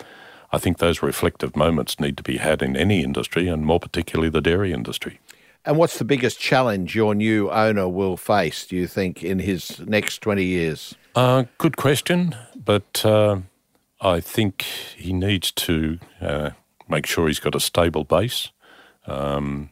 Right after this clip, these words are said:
Speaker 1: and, uh, that stability is around debt levels and so on, and funding and financing the capital restructure is an important part of it, but, uh, he'll do it.
Speaker 2: But what about the actual production and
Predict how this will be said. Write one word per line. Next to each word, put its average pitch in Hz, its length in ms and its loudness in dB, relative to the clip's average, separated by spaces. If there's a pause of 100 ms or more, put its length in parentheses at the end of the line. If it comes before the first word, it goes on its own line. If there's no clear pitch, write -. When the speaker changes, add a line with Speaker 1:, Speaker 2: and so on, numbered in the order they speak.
(140)
Speaker 1:
and, 71 680 -4
uh, 71 360 2
that 69 160 0
stability 78 580 0
is 62 140 -6
around 65 300 -2
debt - 200 0
levels 73 380 -2
and 67 100 -4
so 80 220 2
on, 92 200 2 (460)
and 78 480 -2
funding 87 480 2
and 69 160 -4
financing 78 680 0
the 67 80 -6
capital 78 400 0 (200)
restructure 95 640 -2 (500)
is - 120 -4
an 73 100 -4
important 71 520 -2
part 80 260 2
of 92 180 2
it, 107 80 0 (480)
but, 71 160 -4 (140)
uh, 73 180 0 (160)
he'll 71 160 -4
do 64 220 -4
it. - 100 -14 (460)
Speaker 2:
But 107 80 2
what 139 180 6
about 117 380 2
the 107 260 0
actual 104 460 -2
production 107 640 0
and 90 360 -4